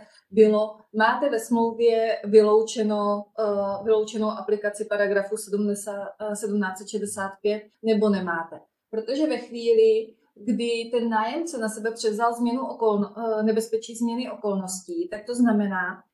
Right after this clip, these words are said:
že tato změna okolností, která nastala, kterou nikdo nemohl čekat, což byl většinou ten argument: „Ale vždyť my jsme nevěděli, že se může něco takového stát, my jsme si neuměli představit, že nám vláda nařídí, abychom zavřeli obchody,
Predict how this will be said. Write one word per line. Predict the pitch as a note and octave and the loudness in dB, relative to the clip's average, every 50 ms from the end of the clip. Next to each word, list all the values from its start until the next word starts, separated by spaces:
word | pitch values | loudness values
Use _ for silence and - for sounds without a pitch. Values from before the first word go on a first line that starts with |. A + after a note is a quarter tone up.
| _ - | _ -8
že | A3+ G#3+ A#3+ A3+ G#3+ G3+ - - - | -2 2 4 4 4 2 0 -2 -2
tato | C#4 D#4 C#4+ C4+ | -2 0 2 2
změna | C4+ B3 A#3 A3+ A3+ - - - | 2 4 2 2 0 -2 -2 0
okolností, | A3 A3 G#3+ G#3+ G#3+ - A#3+ A3+ | 2 2 2 2 -4 -6 -10 -8
která | - A3 A3 G#3+ G3+ F#3+ | -4 -2 0 0 0 -2
nastala, | F3+ - - - G3 E3+ F3 - | -4 -8 -8 -8 -8 -8 -8 -4
kterou | - A#3 A#3 A3 A3+ | 0 4 4 6 6
nikdo | B3 C4 C4 C4 B3+ B3+ | 6 6 6 4 2 0
nemohl | A#3+ A#3 A3+ A#3 A#3+ B3 A#3+ A#3+ | 0 -2 -2 -2 -2 -2 -2 -4
čekat, | - F3+ - F3+ G3 - | -6 -8 -8 -8 -8 -6
což | A#3 G#3+ G#3 | -6 -4 -2
byl | G3+ G#3+ A3 G#3 - - - | 2 2 2 2 2 -2 -4
většinou | A3+ A3 - A3 G#3+ G#3+ G#3+ | -4 -4 -4 -2 -6 -6 -4
ten | A3 A3 G#3 | -6 -6 -6
argument: | G#3+ A3+ A3+ A3+ A#3+ A3 G3 - - - | -4 -6 -6 -4 -4 -4 -4 -6 -6 -8
„Ale | G#3+ A3 | -6 -4
vždyť | G#3+ G#3+ - - - | -4 -4 -6 -8 -10
my | G#3 G#3 | -10 -10
jsme | - - A3 G#3 | -10 -6 -4 -4
nevěděli, | G3+ F#3+ G3 F#3+ G3 G3 A#3+ B3+ B3+ C4 | -2 -2 -2 -4 -4 -4 -4 -4 -4 -4
že | C4 C4 | -4 -6
se | B3+ - C4 B3 | -8 -8 -8 -6
může | A#3+ A#3+ A3+ A#3 | -4 -4 -2 -2
něco | A3 G#3+ G#3+ G#3+ - - | -2 -2 -4 -6 -10 -12
takového | A3 G#3+ - A3 G#3 G#3 G3+ G#3 G#3 G#3 | -12 -12 -8 -6 -4 -2 -2 -2 -4 -6
stát, | - - - G3 F#3 F3+ G#3 | -8 -8 -8 -8 -8 -8 -8
my | G#3 | -10
jsme | G3+ - G3+ G3+ | -12 -12 -12 -10
si | G#3 G#3 | -8 -6
neuměli | G#3 G3+ G3+ G#3 G#3 G3+ G3 G3+ G3+ | -6 -4 -2 0 0 0 0 0 -2
představit, | - - G3 - - - - B3+ B3+ C4+ A#3 | -4 -6 -10 -8 -8 -8 -8 -8 -8 -8 -8
že | B3 B3 A3+ A3+ - - - - - - - - | -8 -8 -8 -10 -10 -14 -20 -20 -20 -16 -8 -4
nám | A3+ G#3+ G#3+ G#3+ | -2 0 0 2
vláda | G3+ G#3 G3+ F#3+ G3+ G#3 G#3 | 2 2 2 2 2 2 2
nařídí, | G#3 G3+ G3+ - G#3 G3+ F#3 G3+ G#3 | 2 0 -2 -4 -6 -4 0 0 0
abychom | - G3+ G3+ G3+ G3+ - G#3+ A3 G#3 | 0 0 -2 -2 -2 -2 -2 0 0
zavřeli | G#3 F#3+ F#3 - - G#3+ G#3 A#3 A3+ A3+ | 0 0 -2 -2 -2 0 2 2 2 2
obchody, | - - - - - G#3 G3+ G3 F#3 - - - | 0 -8 -6 -2 0 0 2 2 2 0 0 -4